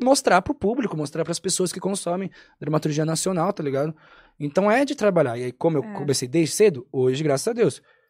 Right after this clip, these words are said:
Speaker 1: é isso que a gente quer assim, isso que é assado. Eu, pô, acho que não é legal isso aqui. Ou, por exemplo, hoje eu crio roteiro, velho. Tipo assim, hoje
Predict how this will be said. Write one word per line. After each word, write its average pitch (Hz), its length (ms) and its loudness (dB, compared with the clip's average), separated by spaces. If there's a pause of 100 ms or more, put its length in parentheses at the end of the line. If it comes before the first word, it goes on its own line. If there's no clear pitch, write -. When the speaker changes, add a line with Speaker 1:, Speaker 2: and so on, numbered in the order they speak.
(500)
Speaker 1:
é 127 160 2
isso 131 200 0
que - 60 -2
a - 20 2
gente 139 180 -4
quer 160 120 0
assim, 170 420 0
isso 151 160 -6
que 139 80 -6
é 131 60 0
assado. 151 600 0 (380)
Eu, 123 140 -6 (260)
pô, 151 220 8
acho 135 240 4
que - 100 -14
não 156 180 0
é 240 60 2
legal 202 240 4
isso 185 140 -2
aqui. 185 440 -4
Ou, 175 140 0
por 196 140 0
exemplo, 165 260 0
hoje 190 140 2
eu 254 60 -4
crio 233 260 -2
roteiro, 214 500 2
velho. 117 180 -8 (380)
Tipo - 180 -10
assim, 143 160 -2
hoje 139 220 0